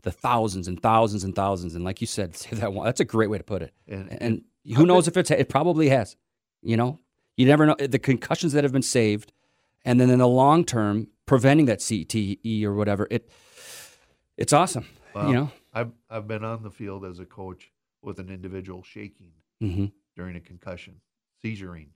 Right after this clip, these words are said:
Speaker 1: Mm-hmm.
Speaker 2: due to a concussion. Uh, we had a young man in our program, T C, can talk to it
Speaker 1: Mm-hmm.
Speaker 2: as much as legally allowed and all
Speaker 1: Sure.
Speaker 2: of that. But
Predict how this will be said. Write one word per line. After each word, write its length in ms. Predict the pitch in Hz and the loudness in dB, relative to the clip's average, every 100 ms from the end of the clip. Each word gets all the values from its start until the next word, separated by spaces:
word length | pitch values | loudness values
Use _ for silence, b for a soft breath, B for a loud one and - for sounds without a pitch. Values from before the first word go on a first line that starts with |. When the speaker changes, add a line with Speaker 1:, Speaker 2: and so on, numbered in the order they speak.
| _ | _
Speaker 1:
Mm-hmm. 220 | 123 98 | -8 -6
Speaker 2:
due 160 | 101 101 | -6 -8
to 140 | 90 | -10
a 60 | 82 | -14
concussion. 540 | _ _ 87 87 82 76 _ _ _ _ 80 | _ _ -18 -18 -20 _ _ _ _ _ -14
Uh, 120 | 85 | -10
we 100 | 87 | -8
had 100 | 87 | -8
a 40 | |
young 260 | 87 90 90 | -10 -12 -14
man 220 | 87 90 | -16 -14
in 120 | 101 | -14
our 120 | 90 104 | -12 -12
program, 640 | 110 113 120 82 80 85 | -12 -12 -12 -18 -20 -20
T 120 | - 92 | -18 -18
C, 420 | - 107 113 - _ _ _ - | -14 -14 -14 -16 _ _ _ -20
can 80 | 82 | -16
talk 320 | 98 87 _ | -14 -14 _
to 220 | 98 85 | -16 -14
it 100 | 80 _ | -16 _
Speaker 1:
Mm-hmm. 260 | 110 98 101 | -6 -4 -4
Speaker 2:
as 140 | 90 | -8
much 260 | 90 95 - | -10 -12 -12
as 220 | 87 85 _ | -18 -20 _
legally 380 | 123 95 92 90 | -14 -12 -10 -10
allowed 460 | 87 85 82 82 85 | -10 -10 -12 -16 -18
and 120 | 85 | -18
all 80 | 87 | -6
Speaker 1:
Sure. 200 | 101 139 | 0 0
Speaker 2:
of 40 | |
that. 200 | 92 87 | 0 -14
But 160 | 101 92 | -16 -16